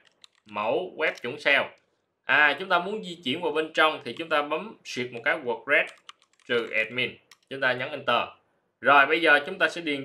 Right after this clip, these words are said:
user password của chúng ta vào. Đây, user password. Chúng ta sẽ copy build vào đây là xong. Bấm login. Rồi, chúng ta bấm email là chính xác. Như vậy là chúng ta đã login vào hệ thống bên trong cực kỳ nhanh chóng thôi các bạn ha.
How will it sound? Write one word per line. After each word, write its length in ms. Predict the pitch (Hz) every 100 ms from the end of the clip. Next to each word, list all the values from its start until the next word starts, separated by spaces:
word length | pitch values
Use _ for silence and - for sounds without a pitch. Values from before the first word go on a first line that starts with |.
| 156
user 280 | 156 156 165
password 360 | - 127 120
của 80 | 139
chúng 100 | 165
ta 140 | 151 135
vào. 400 | 123 113 95 - _ _ _ _
Đây, 240 | 104 113 101 - _ _ _ _ 123 143
user 300 | 147 - 143 120 - - _ _ _ _ _ _ _ _ _ _
password. 540 | 135 147 - 151 147 - - _ _ _
Chúng 120 | 131
ta 80 | 131
sẽ 140 | 120 117 147
copy 360 | 147 127 123
build 240 | 123 123 110
vào 100 | 104
đây 140 | 113
là 100 | 98
xong. 300 | 117 117 90 _ -
Bấm 160 | 127 - 156
login. 400 | 147 135 110 - _ _ _ -
Rồi, 200 | 123 117
chúng 100 | 151
ta 80 | 147
bấm 320 | 147 175 185 _ _ _ 147
email 400 | 143 139 135 123
là 440 | 113 127 139 - _ -
chính 120 | 147
xác. 300 | - 151 - _ _ _ _ _
Như 100 | 120
vậy 180 | 107 107
là 380 | 113 110 120 123
chúng 100 | 139
ta 120 | 120
đã 140 | 107 113
login 380 | 147 - 120
vào 120 | 110 90
hệ 120 | 98
thống 140 | 120 139
bên 160 | 117 -
trong 200 | 113 -
cực 280 | 107 - -
kỳ 140 | 98
nhanh 180 | 107 107
chóng 160 | 123 143
thôi 80 | 131
các 60 |
bạn 160 | 113 101
ha. 260 | 117 104